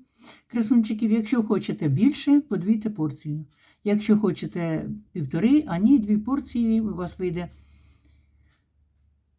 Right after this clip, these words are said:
двадцять чотири отакі гарні.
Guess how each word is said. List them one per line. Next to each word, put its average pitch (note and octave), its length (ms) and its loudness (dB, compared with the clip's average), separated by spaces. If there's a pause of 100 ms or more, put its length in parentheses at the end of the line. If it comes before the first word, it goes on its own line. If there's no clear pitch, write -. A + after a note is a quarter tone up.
(720)
двадцять F#3 420 0
чотири C4 400 0
отакі A3+ 420 -2 (1700)
гарні. E3 500 -8